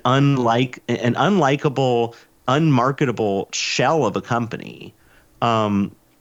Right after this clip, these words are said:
the product is still there. You know, Twitter, you know, Twitter is still Twitter. You can tweet. I mean, it, it, X, whatever. I'm not gonna call it X. You know, for sake of the discussion, we're gonna call it Twitter. You can still tweet. There are still Twitter Spaces. There's still,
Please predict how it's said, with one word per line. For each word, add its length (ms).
the 120
product 480
is 120
still 280
there. 520
You 100
know, 140
Twitter, 680
you 120
know, 120
Twitter 340
is 100
still 220
Twitter. 420
You 200
can 180
tweet. 520
I 60
mean, 260
it, 180
it, 200
X, 320
whatever. 280
I'm 100
not 160
gonna 140
call 160
it 100
X. 400
You 80
know, 80
for 180
sake 280
of 80
the 80
discussion, 520
we're 60
gonna 140
call 180
it 80
Twitter. 380
You 160
can 120
still 200
tweet. 420
There 120
are 40
still 200
Twitter 300
Spaces. 720
There's 240
still, 520